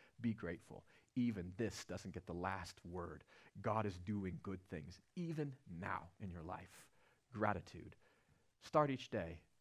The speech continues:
Thank him. In the difficulty, thank him, not for the difficult things, but how he's bigger than those difficult things. You're gonna get the peace of God will guard your heart and mind in Christ Jesus. Be grateful. So, don't escape life.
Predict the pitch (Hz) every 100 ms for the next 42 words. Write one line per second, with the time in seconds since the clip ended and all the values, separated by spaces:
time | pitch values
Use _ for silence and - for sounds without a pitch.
0 | - 120 104 - - - - - - _
1 | _ _ - 120 113 139 - - 95 90
2 | - 131 - 98 120 - 117 92 123 127
3 | 165 - - 92 95 - 117 - - -
4 | 113 123 110 85 139 139 107 87 95 90
5 | 85 87 85 - - - - 69 - -
6 | - 113 113 110 117 107 - - 147 113
7 | 101 127 120 101 95 110 104 - 120 117
8 | 110 113 107 92 92 107 104 - 117 85
9 | - - 107 107 104 - 73 - - -
10 | - - _ _ _ _ _ _ _ _
11 | - - _ - 92 139 143 _ _ _
12 | _ _ _ _ _ 104 107 113 143 135
13 | 160 -